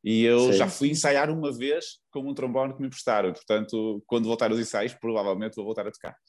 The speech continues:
Speaker 2: Boa, boa.
Speaker 1: Não sei onde é que vou
Speaker 2: Ah,
Speaker 1: arranjar tempo, mas vou voltar a tocar.
Speaker 2: Sim. Eu já fiquei nervoso num direito televisivo.
Speaker 1: Eh,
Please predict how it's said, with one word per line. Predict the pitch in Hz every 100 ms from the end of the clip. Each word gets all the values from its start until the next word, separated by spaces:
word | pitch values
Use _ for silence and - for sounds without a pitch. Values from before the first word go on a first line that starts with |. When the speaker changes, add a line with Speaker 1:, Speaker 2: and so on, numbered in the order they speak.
| - _ _ _
Speaker 2:
Boa, | 101 95 90
boa. | 85 82 69 _ - - - - -
Speaker 1:
Não | 110
sei | 107 120
onde |
é | 151
que |
vou |
Speaker 2:
Ah, | 143
Speaker 1:
arranjar | 135 143
tempo, | 127 107 98
mas | 101
vou | 110
voltar | 110
a | 107
tocar. | - - _ _ _ _ - 196 - - - 226 -
Speaker 2:
Sim. | 117 95 - 320 - 285 - - - 247 269 -
Eu | 156
já | 135 185
fiquei | - - 156
nervoso | 147 143 160 143 147
num | 143
direito | 139 143 139
televisivo. | 127 123 98 90 - _ _ _ _ _ _ _ _ _ _ _ _ _ _ _ _ _ _ _ _ _
Speaker 1:
Eh, | 165